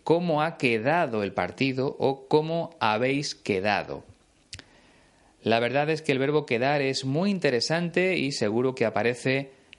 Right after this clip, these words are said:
en otras ocasiones con significados distintos. Vamos con el segundo fragmento.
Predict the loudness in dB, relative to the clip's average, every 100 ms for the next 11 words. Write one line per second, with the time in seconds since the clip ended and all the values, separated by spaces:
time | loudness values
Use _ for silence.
0 | _ _ 0 2 0 -2 0 0 0 -2
1 | 0 0 -2 -2 -2 0 -2 0 -2 -4
2 | 0 0 0 -4 -6 -2 -2 -2 -6 -12
3 | -12 -14 _ -20 -20 -20 -20 -20 _ 0
4 | 2 2 -2 -2 0 0 2 0 0 0
5 | 0 0 0 0 0 -2 -4 -6